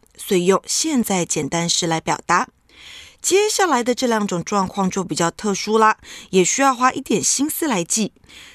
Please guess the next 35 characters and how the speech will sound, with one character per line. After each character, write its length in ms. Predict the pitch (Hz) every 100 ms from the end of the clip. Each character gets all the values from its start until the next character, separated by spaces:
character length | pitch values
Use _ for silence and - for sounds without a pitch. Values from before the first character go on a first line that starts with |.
| -
杂 180 | 285 339
志 140 | 453
里 140 | 370
提 180 | 214 226
到， 280 | 226 233 - _ _ _ - _ -
当 240 | 381 403
事 280 | - - 370
情 300 | - - 202
是 220 | - 233 -
安 320 | 294 339 381
排 260 | - 190 196
好、 320 | - 175 - _
预 260 | 339 370 302 -
定 260 | 294 254 226
会 260 | - 190
发 260 | 170 190 185
生， 300 | 180 190 185 _ _ - - -
即 180 | - 381
使 200 | - 226
发 340 | - 339 349
生 320 | 359 - 349
的 160 | 311 262
时 200 | - 190
间 240 | - 208 214
在 160 | 190
未 220 | 185 202
来， 200 | 180 175 _ -
还 480 | - - 175 180 262
是 200 | - 277
用 200 | 226 190
现 300 | - 208 185
在 180 | 180
简 180 | 160 160
单 260 | - 175 208
式 280 | - 233